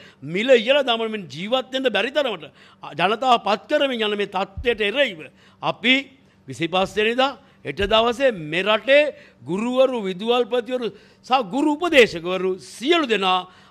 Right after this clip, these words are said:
අසනීප නිවාඩු වාර්තා කරලා වර්ජනයක දෙනවා. අපි පැහැදිලිවම කියනවා මේ වර්ජනය තේරුම් ගන්න කියලා. අපි ආණ්ඩුවට කියනවා වහාම මේ දෙන පණිවිඩය තේරුම් ගන්න.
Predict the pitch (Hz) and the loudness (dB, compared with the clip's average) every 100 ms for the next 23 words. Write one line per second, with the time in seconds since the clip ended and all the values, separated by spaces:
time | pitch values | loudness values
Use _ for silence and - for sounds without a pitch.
0 | _ 156 196 247 247 247 240 233 220 214 | _ -2 0 0 2 -2 -2 -2 -2 0
1 | 208 208 190 185 190 185 190 180 196 185 | 0 0 0 0 0 -2 -6 -4 -4 -2
2 | 175 170 180 175 160 139 135 _ _ _ | -4 -6 -6 -6 -8 -14 -18 _ _ _
3 | _ - 220 247 - 220 240 269 269 262 | _ -6 -6 -10 -2 0 2 2 0 0
4 | 247 233 233 240 214 180 226 220 190 220 | 0 0 -2 -2 -4 -2 -2 0 -2 -4
5 | 220 233 233 202 - _ 208 233 214 185 | -4 -4 -6 -8 -16 _ 6 6 6 0
6 | 170 151 131 123 _ _ - 147 170 214 | -2 -2 -12 -20 _ _ -10 -4 -2 -2
7 | 175 196 262 302 262 220 202 202 180 165 | 2 4 4 4 0 0 -2 -2 -4 -2
8 | 190 233 294 339 339 330 - - - 160 | 2 2 2 4 2 2 -14 -20 -8 2
9 | 233 247 233 233 - 196 262 262 240 214 | 4 4 2 0 2 2 2 4 4 4
10 | 208 190 160 139 127 | 2 0 -4 -8 -12